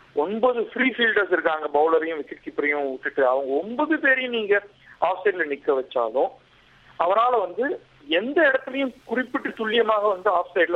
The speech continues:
ஃபோர் அடிக்க முடியக்கூடிய மாதிரியான ஒரு, ஒரு ஆட்டத்தை ஒரு, ஒரு கட்டத்துல கொண்டு வந்தாரு. அவர் அடிக்கிற ஒரே ஸ்கொயர் cut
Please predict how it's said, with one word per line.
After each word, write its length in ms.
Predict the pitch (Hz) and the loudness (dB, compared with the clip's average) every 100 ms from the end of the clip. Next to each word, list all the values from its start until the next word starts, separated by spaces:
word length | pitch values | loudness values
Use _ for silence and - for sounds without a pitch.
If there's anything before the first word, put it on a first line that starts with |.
| 170 | 2
ஃபோர் 80 | 165 | 2
அடிக்க 320 | 151 143 - | 2 0 -4
முடியக்கூடிய 520 | 143 135 135 135 135 | -2 0 0 0 0
மாதிரியான 480 | 131 131 139 160 196 | 2 0 2 2 0
ஒரு, 300 | 170 147 - - _ | 0 0 -2 -10 _
ஒரு 200 | - 143 | 0 2
ஆட்டத்தை 340 | 143 - - 151 | 0 -2 0 2
ஒரு, 120 | 135 | 2
ஒரு 120 | 127 | 0
கட்டத்துல 300 | 127 135 143 | -2 -4 -2
கொண்டு 200 | 127 123 | -2 -2
வந்தாரு. 340 | 120 117 120 - _ - - | -4 -6 -8 -10 _ -20 -8
அவர் 160 | - 139 | 0 0
அடிக்கிற 500 | 139 - 247 247 214 | 0 -2 4 4 4
ஒரே 360 | 160 175 226 269 | 4 6 6 6
ஸ்கொயர் 500 | 277 - - 214 214 | 4 -2 -4 -2 0
cut 240 | 208 | -4